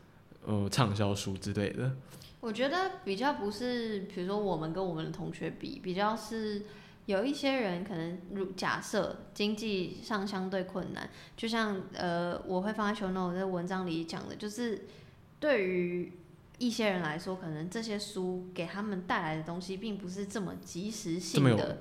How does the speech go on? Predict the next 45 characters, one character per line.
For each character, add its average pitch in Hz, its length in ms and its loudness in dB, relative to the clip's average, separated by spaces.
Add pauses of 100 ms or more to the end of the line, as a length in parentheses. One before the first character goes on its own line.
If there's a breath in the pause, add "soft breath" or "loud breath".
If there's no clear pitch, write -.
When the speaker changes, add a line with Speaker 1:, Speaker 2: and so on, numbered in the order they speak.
Speaker 1:
价 107 320 8
值。 - 260 -4
Speaker 2:
对， - 300 4 (300)
人 190 200 2
又 220 60 0
要 226 180 4
生 196 300 -2
存， 185 240 -4
所 196 100 -2
以 202 120 0 (240 loud breath)
我 185 100 -2
们 180 80 0
当 220 120 2
然 208 100 2
会 202 440 0 (300)
比 165 200 -4
较 190 220 2
什 170 80 -4
么 160 120 -2
机 208 260 -4
会 220 120 4
成 165 180 -2
本， 165 100 -2
然 151 100 -2
后 180 60 0
再 208 120 0
决 185 180 0
定 196 160 0
我 165 80 -2
这 202 160 -2
笔 175 160 -2
钱 160 220 -4
我 160 100 -2
要 175 60 -2
花 185 180 -2
在 202 80 0
买 170 180 0
一 185 40 -2
本 170 180 -2
书 175 200 -4
上， 180 160 -4
还 156 140 -8
是 190 100 -4
我 180 200 -4
去 160 440 -2